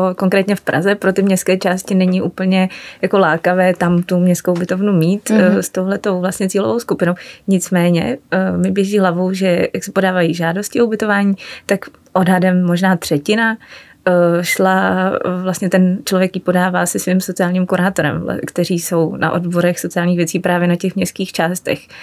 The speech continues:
Speaker 1: Ty
Speaker 2: Mhm.
Speaker 1: další dvě třetiny by bylo, že to člověk podá samostatně, anebo se svým sociálním pracovníkem z jiné služby, ne s tím
Speaker 2: Mhm.
Speaker 1: kurátorem. Což nám jako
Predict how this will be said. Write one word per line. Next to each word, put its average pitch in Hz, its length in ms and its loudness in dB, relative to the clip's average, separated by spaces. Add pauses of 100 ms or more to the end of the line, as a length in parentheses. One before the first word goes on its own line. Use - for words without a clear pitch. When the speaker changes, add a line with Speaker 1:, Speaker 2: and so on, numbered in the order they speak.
(160)
Speaker 1:
Ty - 60 -6
Speaker 2:
Mhm. 208 80 4
Speaker 1:
další 170 260 2
dvě 170 140 2
třetiny 175 380 2
by 170 100 2
bylo, 170 160 2
že 180 100 0
to 170 100 -2
člověk 170 340 0
podá 175 200 0
samostatně, 185 680 -2
anebo 180 340 2
se 180 160 -2
svým 170 280 0 (340)
sociálním 180 420 2
pracovníkem 180 520 2
z 180 40 2
jiné 175 200 4
služby, 160 500 -4
ne 170 180 0
s 196 40 4
tím 196 120 2
Speaker 2:
Mhm. 165 40 2
Speaker 1:
kurátorem. 156 420 -2 (440)
Což - 280 -2
nám 202 220 2
jako 190 200 0